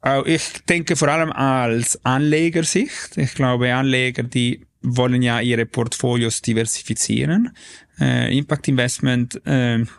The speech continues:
bietet, vor-, insbesondere Microfinance bietet, äh, sehr konstante, regelmäßige Rendite an über die Jahre mit tiefer Volatilität. Und man hat, äh, eine geringe Korrelation zu den globalen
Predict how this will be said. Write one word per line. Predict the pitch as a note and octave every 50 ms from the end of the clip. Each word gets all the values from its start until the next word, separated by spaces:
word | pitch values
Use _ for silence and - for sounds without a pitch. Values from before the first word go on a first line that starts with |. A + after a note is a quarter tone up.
| _ - _ _ _
bietet, | - B2+ B2 B2 B2 - - B2 A#2+ -
vor-, | - - - - B2 -
insbesondere | D#3 D#3 C#3 - - C#3+ B2+ C#3+ C#3 D3 C3+ B2
Microfinance | A#2 A#2+ B2 C#3 - - D3+ - - B2 A2 A2 A2 A2 A2+ A2+ -
bietet, | - B2+ B2 B2+ A#2+ - B2+ B2 A#2+ - - - _ _ _ _ _ _ -
äh, | C3 B2 A#2+ A#2
sehr | G#2 - - C#3+ C#3+
konstante, | - - C#3 B2 - - - A#2 B2+ C#3+ - - F3
regelmäßige | F3+ D3+ C3+ C#3 C#3 C3+ B2+ C3+ C#3+ D3+ - - - B2+ A#2+ A2
Rendite | A2 G#2+ G#2 A2+ A2 - _ - D3+ D3+ -
an | D#3 C3+ D3 F3+ G#3 B3 A#3+ - -
über | - C#3 C3+ C#3
die | C3+ C#3 C#3
Jahre | C3 C3 C3 C3+ D3 E3+ F#3
mit | F3 D3 C#3 -
tiefer | - D3+ D3 - - C#3
Volatilität. | C3 B2 B2 - - B2 A#2+ - - B2+ D#3 A3+ - - - - - _ _ _ _ _ _ _ _ _ _ _ _ _ _ _ - - _ _ _
Und | - C#3 C#3+ D3+ D3 C#3
man | C3 B2 B2 -
hat, | A#2+ A#2 B2 - _ _ -
äh, | C3+ B2+ B2 A#2+ A#2+ A2+ A2+ G2+ F#2
eine | G#1+ - F#2+ A2 A2 A2
geringe | A2 - A2+ A#2+ B2 A#2+
Korrelation | A#2 - A#2+ A2+ A2+ A#2 - - D#3+ D3 C3 A#2 A2+
zu | - - A#2
den | A#2 A2+ A2 A2 A#2
globalen | - A#2 A2+ A2+ A2+ A2 A2 A2+ -